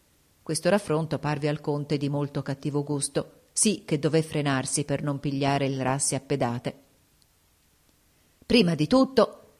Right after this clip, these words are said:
riprese questi con la logica d'un giureconsulto e la imperturbabilità dell'uomo che nessun oltraggio può offendere,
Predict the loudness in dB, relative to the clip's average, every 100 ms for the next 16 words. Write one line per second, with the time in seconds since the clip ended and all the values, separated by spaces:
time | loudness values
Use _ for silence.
0 | _ -6 0 4 4 2 0 0 0 -2
1 | -4 -2 0 2 2 2 0 -2 -2 -4
2 | -2 -2 -2 -4 0 0 0 0 0 0
3 | 0 -2 0 0 0 -4 -2 -2 0 -2
4 | 0 -2 -2 -2 0 0 2 0 -2 -4
5 | -4 -4 -2 -2 -2 -2 -2 -2 -4 -4
6 | -4 -4 -2 -2 -2 -2 -4 -6